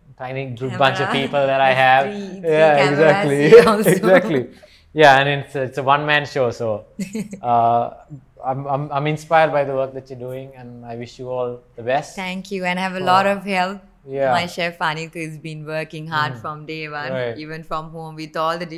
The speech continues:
Speaker 2: difficulties. He was,
Speaker 1: Yeah.
Speaker 2: like, baking and sending
Speaker 1: Mm.
Speaker 2: it to me, and
Speaker 1: Yeah.
Speaker 2: he, even the first day he stayed over, and we were baking basically
Speaker 1: Right.
Speaker 2: the whole night.
Speaker 1: Yeah.
Speaker 2: And with all the difficulties, he's still,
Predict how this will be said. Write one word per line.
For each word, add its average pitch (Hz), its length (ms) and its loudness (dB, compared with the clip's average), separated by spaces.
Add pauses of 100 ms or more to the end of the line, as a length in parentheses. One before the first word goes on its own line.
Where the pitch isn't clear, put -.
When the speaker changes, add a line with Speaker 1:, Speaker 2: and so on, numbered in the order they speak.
Speaker 2:
difficulties. 160 580 -12
He 156 160 -18
was, 147 140 -14
Speaker 1:
Yeah. 120 100 -14
Speaker 2:
like, 147 300 -10 (320)
baking 190 540 -6
and 165 140 -12
sending 185 400 -8
Speaker 1:
Mm. 180 60 -8
Speaker 2:
it 180 140 -12
to 185 80 -10
me, 170 400 -12
and 151 280 -12
Speaker 1:
Yeah. 151 80 -14
Speaker 2:
he, 143 300 -14 (180)
even 147 220 -12
the 156 100 -10
first 156 360 -10
day 151 160 -10
he 151 140 -12
stayed 147 380 -14
over, 147 320 -10
and 147 380 -10
we 143 80 -20
were 143 140 -14
baking 147 420 -14
basically 127 420 -12
Speaker 1:
Right. 131 60 -18
Speaker 2:
the 147 80 -14
whole 147 300 -12
night. 160 520 -10
Speaker 1:
Yeah. 127 220 -18 (240)
Speaker 2:
And 160 180 -10
with 160 160 -12
all 190 300 0
the 196 120 -2
difficulties, 175 720 -10
he's 160 200 -16
still, 160 380 -8